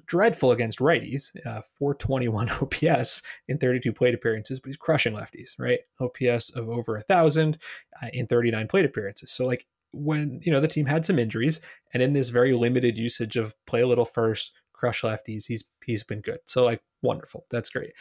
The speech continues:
And the Dodgers have been better with him than without him. They were twenty-two and eighteen when they signed him, and they are nineteen and nine since he arrived.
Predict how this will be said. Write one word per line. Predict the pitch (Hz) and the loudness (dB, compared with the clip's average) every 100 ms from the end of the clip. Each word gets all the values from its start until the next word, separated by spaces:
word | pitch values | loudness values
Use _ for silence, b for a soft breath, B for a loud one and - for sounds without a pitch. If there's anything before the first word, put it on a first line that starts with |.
| B B B - | B B B -4
And | 160 156 147 - _ _ _ - | 0 2 0 -4 _ _ _ -2
the | 160 | 4
Dodgers | 147 160 170 | 4 4 2
have | 151 | 2
been | 156 160 | 2 2
better | 123 117 131 - - - | 2 2 0 0 -4 0
with | 208 | 2
him | 123 120 | 2 0
than | 117 | -2
without | 135 196 175 | 0 0 0
him. | 113 113 | -4 -6
They | 117 | -2
were | 127 | -2
twenty-two | - 139 160 170 180 | -2 -4 -2 0 0
and | 160 | 2
eighteen | 131 151 135 127 | 0 -2 -2 -2
when | 139 | 0
they | 160 | 0
signed | - 110 110 | -2 -6 -4
him, | 139 160 B B B _ - | -2 -2 B B B _ -4
and | 120 | 0
they | 123 135 143 _ - | 2 0 -4 _ -8
are | 117 | -6
nineteen | 113 117 151 - 135 | -4 -4 -4 -4 -2
and | 123 | -2
nine | 98 101 123 | -6 -10 -12
since | - - 107 | -12 -10 -6
he | 131 | 0
arrived. | 123 208 151 120 | 2 2 2 -2